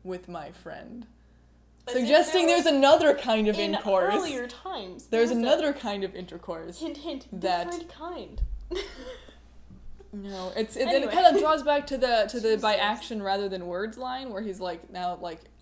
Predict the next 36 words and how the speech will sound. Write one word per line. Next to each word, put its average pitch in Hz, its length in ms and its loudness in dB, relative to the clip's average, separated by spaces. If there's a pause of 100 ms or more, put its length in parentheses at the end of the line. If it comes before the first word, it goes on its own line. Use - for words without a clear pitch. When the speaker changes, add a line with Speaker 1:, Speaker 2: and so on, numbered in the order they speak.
(120)
Speaker 1:
"I 185 140 -2
only 196 240 -4
have 196 220 -8
my 170 140 -10
words 160 340 -12
now, 156 340 -10
but 170 140 -6
I 170 140 -4
wish 214 280 0
I 180 140 -4
had 175 260 -10
my 170 100 -10
actions - 460 -14
to 180 100 -18
show - 120 -14
you." 175 100 -10
Here 233 200 -2
again, 240 220 -2
he's 180 160 -6
like, 170 280 -6 (520)
"I 190 100 0
only 254 280 -2
have 190 460 -4 (560)
the, 160 600 -4
the, - 100 -10
Speaker 2:
In 175 120 -10
this 226 300 -10
Speaker 1:
these 202 240 -4
Speaker 2:
dildo 185 160 -4
Speaker 1:
words," 202 340 2
Speaker 2:
that - 100 6
I - 200 8
Speaker 1:
yes. - 560 0
Speaker 2:
<laughs> - 20 -8
included 403 480 0 (140)
enclosed. - 880 -16